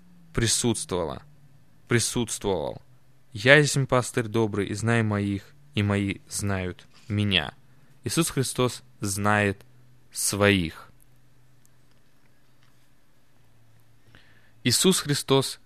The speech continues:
как пастырь. Вы знаете, что на первую мысль, которую я хочу сегодня обратить внимание, первый момент — это то, что только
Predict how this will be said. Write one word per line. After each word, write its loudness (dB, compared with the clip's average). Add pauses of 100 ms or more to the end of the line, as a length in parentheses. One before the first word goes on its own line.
(100)
как 2 (320)
пастырь. 4 (1800)
Вы -2
знаете, 6
что 0 (1000)
на -2
первую 4
мысль, -2
которую 0
я -2
хочу -2
сегодня -4
обратить -6
внимание, 0
первый -2
момент — -2
это -4
то, -2
что -4 (1600)
только 6